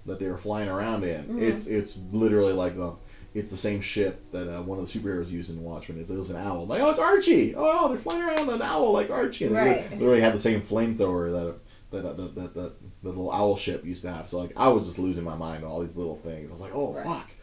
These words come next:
Speaker 1: Like, it is connected, but it, 'cause they kept saying, "Oh, they may not be connected." It's like, this is stuff inspired by, but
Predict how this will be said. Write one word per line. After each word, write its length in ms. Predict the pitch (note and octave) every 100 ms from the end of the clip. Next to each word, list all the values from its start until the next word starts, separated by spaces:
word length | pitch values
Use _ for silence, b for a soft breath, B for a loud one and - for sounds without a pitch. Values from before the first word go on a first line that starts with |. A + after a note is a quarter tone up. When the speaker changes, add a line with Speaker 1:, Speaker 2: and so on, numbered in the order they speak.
| B B B
Speaker 1:
Like, 180 | F#2+ F2+
it 140 | A#2+
is 180 | C3+ D#3+
connected, 540 | - A#2 G2+ - F2 E2
but 100 | F2
it, 160 | - B B
'cause 100 | A#2+
they 80 | B2+
kept 200 | D#3+ -
saying, 160 | D3
"Oh, 240 | C#3 D#3 D3+
they 140 | E3+
may 200 | D#3+ D3
not 220 | B2+ G#2+
be 60 | G2
connected." 320 | F2 F2+ D2
It's 100 | F#2+
like, 140 | G2 E2+
this 260 | G#2 -
is 160 | G#2 G2
stuff 180 | G2+ G2
inspired 720 | F#2 - - F#2 F2 E2+ E2
by, 160 | D#2+ D#2
but 160 | -